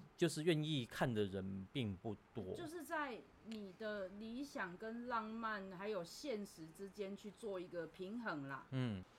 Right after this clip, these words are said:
Speaker 2: 书店还是要营运嘛，它营运的意思就是它一定要有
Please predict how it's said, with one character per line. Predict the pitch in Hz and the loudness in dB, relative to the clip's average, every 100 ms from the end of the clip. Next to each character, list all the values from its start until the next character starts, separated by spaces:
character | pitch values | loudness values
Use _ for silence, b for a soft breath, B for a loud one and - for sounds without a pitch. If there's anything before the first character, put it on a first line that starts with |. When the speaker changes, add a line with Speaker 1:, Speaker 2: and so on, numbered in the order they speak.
| - - | -8 8
Speaker 2:
书 | 359 381 | 12 12
店 | 349 | 12
还 | 262 | 12
是 | 240 | 12
要 | 294 - | 12 12
营 | 190 202 | 10 8
运 | 233 220 | 10 10
嘛， | 165 131 - | 10 8 10
它 | 269 269 269 247 - | 12 12 12 12 10
营 | 226 269 | 12 12
运 | 349 262 | 12 12
的 | 214 | 12
意 | 214 247 | 12 12
思 | 233 185 | 12 10
就 | 220 | 8
是 | 220 | 8
它 | 233 233 | 8 8
一 | 202 185 | 6 2
定 | 247 214 208 | 4 4 8
要 | 220 190 160 | 12 12 12
有 | 143 110 | 10 8